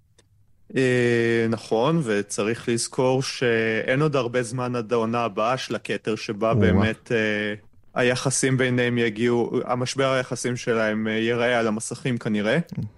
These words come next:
Speaker 2: כן, לגמרי. אגב, הוא קיבל, אה, למי שלא יודע, הוא קיבל בתפקיד את, אה, דומיניק ווסט, שהיה מקנולטי בהסמויה, אז לפחות בשחקן פרגנו לו.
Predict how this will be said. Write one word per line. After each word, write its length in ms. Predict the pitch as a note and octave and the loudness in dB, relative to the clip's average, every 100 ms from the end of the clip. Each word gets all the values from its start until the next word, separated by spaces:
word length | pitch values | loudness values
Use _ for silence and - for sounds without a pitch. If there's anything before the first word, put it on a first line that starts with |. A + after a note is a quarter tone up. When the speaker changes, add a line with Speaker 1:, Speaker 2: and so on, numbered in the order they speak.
| - | -2
Speaker 2:
כן, 200 | A2 F#2+ | 0 2
לגמרי. 380 | F2+ G#2 G2+ F#2+ | 2 2 2 0
אגב, 240 | A#2 C3+ | 2 2
הוא 80 | A#2 | 4
קיבל, 400 | B2 A2 C3 C#3 | 2 4 4 4
אה, 140 | B2 | 2
למי 160 | A2 A#2+ | 2 2
שלא 180 | C#3 A#2 | 2 2
יודע, 160 | A#2+ | 2
הוא 80 | C3+ | 0
קיבל 340 | - G2+ A#2 | 0 2 2
בתפקיד 580 | A#2+ A2+ A2 - - B2 | 2 2 0 -4 -2 0
את, 140 | A#2+ A2 | 2 0
אה, 60 | |
דומיניק 460 | G2+ A#2+ B2 A2 - | 2 2 2 2 2
ווסט, 460 | A#2+ A#2 - - - | 2 2 -4 -10 -10
שהיה 260 | - G2+ | -2 0
מקנולטי 520 | A2+ - - A2 A#2+ A2+ | 0 0 2 2 2 2
בהסמויה, 640 | G2+ F#2+ A2+ G2+ A2+ C#3+ | 2 0 0 2 4 2
אז 120 | A#2 | 0
לפחות 460 | G2+ - C3+ C3+ - | -2 -2 0 0 -2
בשחקן 680 | A2 G2+ - A#2 C3 C#3+ E3+ | -6 -4 -4 -2 2 2 0
פרגנו 500 | - A2+ G3+ G2 G3+ | -2 0 2 2 2
לו. 100 | - | 0